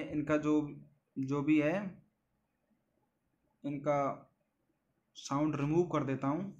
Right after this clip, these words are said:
और उसके बाद मैं आपके सामने आता हूं। जो ऐसा interface है, जो आपको ऐसी videos है उसको आपको मैं बता देता हूँ।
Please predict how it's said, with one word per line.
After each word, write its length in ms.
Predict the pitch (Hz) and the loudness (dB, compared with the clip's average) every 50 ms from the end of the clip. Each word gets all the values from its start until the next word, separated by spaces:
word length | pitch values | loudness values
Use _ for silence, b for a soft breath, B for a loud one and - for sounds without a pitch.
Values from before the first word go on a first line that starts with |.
| - b b b b b b b | -20 b b b b b b b
और 100 | 160 175 | -6 -6
उसके 220 | 170 - - 226 | -6 -4 -4 -4
बाद 260 | 220 202 185 175 175 175 | -2 0 0 0 0 -2
मैं 220 | 185 190 190 190 - 147 | -2 -2 -4 -4 -6 -6
आपके 280 | 143 139 135 - 156 151 | -6 -6 -6 -6 -6 -4
सामने 320 | - 139 135 139 147 143 | -2 0 0 0 0 0
आता 220 | 135 127 120 - 131 | 0 -2 -2 -2 -4
हूं। 160 | 143 175 196 196 - - _ _ _ _ _ _ _ _ _ _ _ _ _ _ _ _ _ _ _ _ _ _ _ _ _ _ _ _ _ _ _ _ _ - | -4 -4 -4 -6 -10 -14 _ _ _ _ _ _ _ _ _ _ _ _ _ _ _ _ _ _ _ _ _ _ _ _ _ _ _ _ _ _ _ _ _ -8
जो 200 | 143 139 143 156 156 | -6 -2 -2 -2 -2
ऐसा 280 | 151 160 156 180 175 170 | -2 -2 -2 -2 -4 -4
interface 520 | 165 160 151 151 147 160 165 165 160 165 | -4 -4 -6 -6 -4 -2 -2 -2 -2 -2
है, 60 | 170 160 | -2 -2
जो 120 | 170 175 | 0 0
आपको 300 | 165 160 156 156 156 170 156 | 0 0 0 0 0 -2 -2
ऐसी 220 | 151 147 151 151 151 | -2 -2 -2 -2 0
videos 460 | 143 147 139 139 143 151 151 147 147 | 0 0 0 0 2 0 2 2 0
है 60 | 160 | -2
उसको 340 | 151 - 147 156 - - 160 156 | -4 -4 -8 -8 -6 -4 -2 -2
आपको 300 | 139 151 147 143 143 160 | 0 0 0 0 0 0
मैं 140 | 156 151 151 | 0 0 0
बता 200 | 143 139 139 143 | 0 0 0 0
देता 200 | 143 139 135 135 | 0 -2 -4 -4
हूँ। 200 | 139 147 151 147 | -4 -2 -4 -6